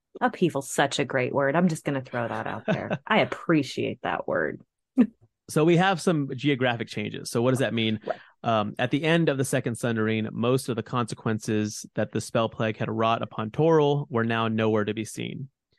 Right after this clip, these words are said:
Speaker 1: Oh.
Speaker 2: Uh, the majority of the earth motes had fallen. The Sea of the
Speaker 1: Oh.
Speaker 2: Fallen Stars had returned to its pre-spell plague volume, and the Underchasm has been filled in.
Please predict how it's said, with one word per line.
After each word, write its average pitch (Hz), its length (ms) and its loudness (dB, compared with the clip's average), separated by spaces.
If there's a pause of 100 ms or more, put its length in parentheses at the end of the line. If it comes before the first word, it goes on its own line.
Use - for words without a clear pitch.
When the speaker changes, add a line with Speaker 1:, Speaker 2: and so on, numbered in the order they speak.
(240)
Speaker 1:
Oh. 202 200 0 (540)
Speaker 2:
Uh, 110 320 -2
the 123 140 -2
majority 127 580 2
of 113 320 0
the 113 360 -4
earth 127 240 0
motes 117 300 0
had 113 100 -6 (100)
fallen. 131 640 2
The 113 100 -4
Sea 120 320 -2
of 110 100 -2
the 113 100 0
Speaker 1:
Oh. 196 40 4
Speaker 2:
Fallen 196 260 6
Stars 117 680 0 (400)
had 120 140 0
returned 117 400 0
to 131 100 0
its 113 200 -2
pre-spell 120 600 0
plague 113 240 -4
volume, 143 640 2 (460)
and 117 220 0
the 123 160 -2
Underchasm 110 760 -2
has 110 180 -4
been 107 160 -2
filled 107 300 -4
in. 95 220 -10